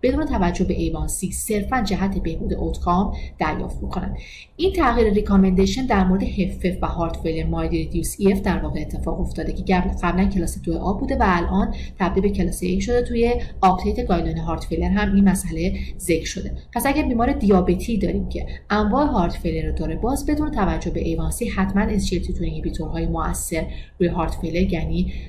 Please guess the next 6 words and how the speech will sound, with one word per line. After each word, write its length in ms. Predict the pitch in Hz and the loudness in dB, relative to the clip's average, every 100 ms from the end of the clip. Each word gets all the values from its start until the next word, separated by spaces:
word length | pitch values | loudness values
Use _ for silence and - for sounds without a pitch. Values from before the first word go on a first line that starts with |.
| - | -2
اه، 300 | 180 170 170 | 2 2 2
امپاگلیفلوزین، 800 | 190 190 170 - 156 - 151 - | 2 4 2 0 -2 -2 -4 -2
داپاگلیفلوزین 880 | 175 156 165 - 175 - - - 165 156 | -4 -2 -2 -2 -4 -4 -4 -4 -6 -2
و 60 | 160 156 - - - - - - - - | -2 -2 -6 -10 -20 -20 -20 -20 -20 -8
سوتاگلیفلوزین 920 | - 196 190 185 165 175 170 202 202 | -2 2 4 4 2 0 0 0 -2
رو 200 | 277 | -2